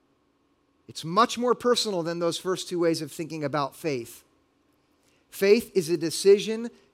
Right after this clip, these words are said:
to let go and trust that there is another who will hold you. Can you picture that? Uh, I want to paint a picture of it before we go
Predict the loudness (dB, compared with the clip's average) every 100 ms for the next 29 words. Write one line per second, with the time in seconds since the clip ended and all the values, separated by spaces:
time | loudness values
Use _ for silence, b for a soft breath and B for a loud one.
0 | b -8 -4 -2 -2 0 2 2 -2 -6
1 | b b -10 -8 -6 -10 -14 -6 -2 0
2 | -2 -8 -14 -6 -6 -4 -4 0 0 -2
3 | -4 -2 0 0 -2 -4 -6 -6 -6 -4
4 | -6 -10 -8 -6 -6 -4 -4 -4 -2 0
5 | 0 -2 -6 _ _ _ _ _ _ _
6 | _ _ _ _ _ _ _ -4 0 2
7 | 0 -2 -8 -4 0 0 2 0 0 -2
8 | -2 -2 -6 -2 2 2 4 4 4 0